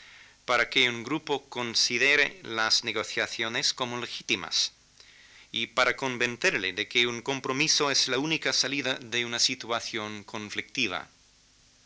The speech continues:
Además, la participación en estas deliberaciones y la interacción diaria entre antiguos, ah, adversarios e incluso enemigos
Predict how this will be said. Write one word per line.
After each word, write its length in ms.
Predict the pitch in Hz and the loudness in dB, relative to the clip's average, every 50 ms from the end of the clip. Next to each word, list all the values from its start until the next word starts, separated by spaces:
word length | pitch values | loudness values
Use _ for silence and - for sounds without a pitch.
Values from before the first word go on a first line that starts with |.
| _ _ _ _ _ - - - - - - - - - - - _ _ - | _ _ _ _ _ -20 -20 -20 -20 -20 -20 -20 -20 -20 -20 -20 _ _ 0
Además, 640 | 123 127 131 143 175 202 160 110 - - - - - - _ - - - | 2 2 4 4 6 6 6 6 4 2 -2 -2 -4 -10 _ -20 -18 -8
la 240 | 113 113 113 113 - | -4 -2 -2 -2 0
participación 1040 | 120 113 - - 165 - 160 147 - 135 131 - - 143 135 131 131 131 127 120 - 113 | -2 -4 -4 -6 -8 -6 -4 -2 0 0 0 0 0 0 2 2 2 0 -2 -4 -4 -4
en 120 | 107 107 | -4 -2
estas 380 | 107 104 - - 104 - - - | 0 0 0 0 0 0 0 -2
deliberaciones 1040 | 104 101 98 95 101 92 90 - - - - 151 156 151 151 147 139 - - - - | -2 -4 -4 -4 -4 -4 -4 -4 -4 0 2 2 4 4 4 4 4 4 2 2 0
y 100 | - - | -4 -4
la 120 | 107 110 | -2 -2
interacción 720 | 120 120 120 113 120 117 113 - - - - 135 131 127 113 | -2 0 0 2 2 2 2 0 0 0 0 0 2 2 2
diaria 460 | 113 123 131 131 131 123 120 110 107 | 4 6 6 6 6 6 4 4 2
entre 320 | 117 110 - 107 104 101 | 0 -2 0 0 0 2
antiguos, 580 | 101 101 - - 131 120 110 107 104 - - - - _ _ - | 0 -2 -2 0 0 0 0 0 0 0 -2 -2 -6 _ _ -8
ah, 380 | 107 104 98 98 98 98 - - 60 - - - - - - - 57 - | -6 -4 -2 -2 -2 -4 -6 -10 -14 -18 -20 -20 -20 -20 -20 -20 -20 -8
adversarios 840 | - - 113 101 110 107 - - - 185 151 113 101 95 - - - - - | -6 -6 -2 0 0 0 4 6 6 8 8 6 4 0 -2 -4 -6 -8 -6
e 80 | - 107 | -6 -4
incluso 400 | 101 - - 151 - - 123 110 | -4 -4 -2 -2 0 0 2 0
enemigos 600 | 104 104 135 180 185 131 95 90 - - - | 0 2 2 2 2 2 0 -2 -4 -6 -8